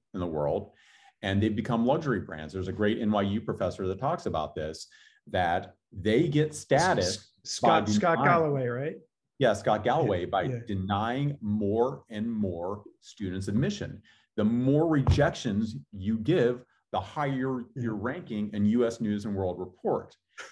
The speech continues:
Speaker 1: And
Speaker 2: It's,
Speaker 1: the
Speaker 2: it's
Speaker 1: more you
Speaker 2: absurd,
Speaker 1: charge,
Speaker 2: right? It's
Speaker 1: the more
Speaker 2: crazy.
Speaker 1: you charge, right? The more status you have. It is insane. They are completely and utterly failing our students. And when students graduate, they have tens of thousands and,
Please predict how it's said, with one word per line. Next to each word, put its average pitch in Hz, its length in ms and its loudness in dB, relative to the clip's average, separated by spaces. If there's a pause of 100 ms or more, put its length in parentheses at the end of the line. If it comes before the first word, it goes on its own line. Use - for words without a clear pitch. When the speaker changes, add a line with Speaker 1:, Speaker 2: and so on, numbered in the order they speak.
(280)
Speaker 1:
And 107 340 0 (160)
Speaker 2:
It's, 262 160 4
Speaker 1:
the 311 140 4
Speaker 2:
it's - 120 2
Speaker 1:
more 339 100 6
you - 40 4
Speaker 2:
absurd, 262 440 4
Speaker 1:
charge, 196 500 6
Speaker 2:
right? - 100 -8 (360)
It's 240 120 -4
Speaker 1:
the 403 280 4
more - 20 10
Speaker 2:
crazy. 190 220 6
Speaker 1:
you 202 160 0
charge, 170 580 2
right? 135 480 0
The 143 180 -2
more 170 440 4
status 190 580 0
you - 120 -14
have. - 220 -10 (460)
It 180 160 2
is 185 480 -2
insane. 185 920 2
They 117 160 2
are 123 80 0
completely 190 760 -2
and 180 160 -2
utterly 151 380 0
failing 123 500 -4
our 104 100 -4
students. 101 520 -6 (420)
And 127 260 2
when 127 140 4
students 147 400 0
graduate, 156 500 0
they 131 60 0
have 120 180 -2
tens 180 280 -4
of 196 100 -4
thousands 151 460 -2
and, 117 120 -2